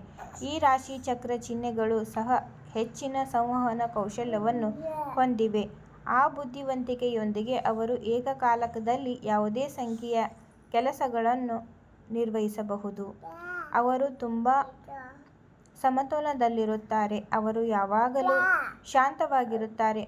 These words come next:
ಮತ್ತು ಎಲ್ಲರೊಂದಿಗೆ ಹೊಂದಿಕೊಳ್ಳುವಲ್ಲಿ ಕೌಶಲ್ಯದಲ್ಲಿ ಹೊಂದಿರುತ್ತಾರೆ. ಕುಂಭ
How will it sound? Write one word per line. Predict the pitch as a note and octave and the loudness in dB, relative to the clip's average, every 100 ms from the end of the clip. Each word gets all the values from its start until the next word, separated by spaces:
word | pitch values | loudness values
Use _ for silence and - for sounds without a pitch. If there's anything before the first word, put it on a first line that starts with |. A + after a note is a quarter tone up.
| G#3 | -4
ಮತ್ತು | G#3+ G#3 C4 - | -4 -2 -4 -2
ಎಲ್ಲರೊಂದಿಗೆ | G#3+ A#3+ D#4 D4 B3 A3+ A3 A3+ A3+ - - - - - | -2 0 2 2 0 -2 0 -2 -2 -8 -20 -20 -20 -20
ಹೊಂದಿಕೊಳ್ಳುವಲ್ಲಿ | - B3 B3+ C4+ B3+ A#3 A3 A3+ B3 A#3 - | -6 -2 -2 -2 -2 0 0 0 -2 -4 -2
ಕೌಶಲ್ಯದಲ್ಲಿ | A3+ B3 D4 C#4 C4+ A#3 A#3+ B3 A#3 | -2 -2 -2 0 0 -2 -2 -2 -2
ಹೊಂದಿರುತ್ತಾರೆ. | A3+ G#3+ G#3+ G#3+ G#3+ G#3 G3 G3 - - - - - - - - - - - - - - - - - - - - - - - - - - - - - E4 E4+ E4+ F4 F4+ F#4 E4 A#3+ A#3 C4+ F4+ F#4 F4 - - - - | 0 0 0 -2 -2 -2 -2 -4 -10 -16 -20 -20 -20 -20 -20 -20 -20 -20 -20 -20 -20 -20 -20 -20 -20 -20 -20 -20 -20 -20 -20 -20 -20 -20 -20 -20 -20 -14 -10 -6 -4 -4 -4 -8 -12 -14 -12 -12 -10 -12 -14 -18 -14 0
ಕುಂಭ | D4+ E4 | 2 6